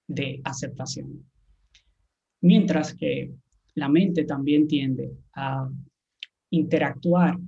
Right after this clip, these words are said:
desde la mente pequeña. La mente pequeña es aquella que separa, que dice,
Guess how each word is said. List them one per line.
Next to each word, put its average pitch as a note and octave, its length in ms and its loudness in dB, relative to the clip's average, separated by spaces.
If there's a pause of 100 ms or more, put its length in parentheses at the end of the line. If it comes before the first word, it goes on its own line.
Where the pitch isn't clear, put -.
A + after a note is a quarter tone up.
(260)
desde C#3+ 600 -8
la C3+ 160 -4
mente D3 300 0
pequeña. B2+ 460 -8 (1040)
La D3 120 0
mente F3 260 6
pequeña F3 580 4
es D#3 160 -4
aquella D3+ 540 -4
que C3 420 -8 (540)
separa, D3 760 -2 (400)
que C3+ 480 -4 (520)
dice, E3+ 600 0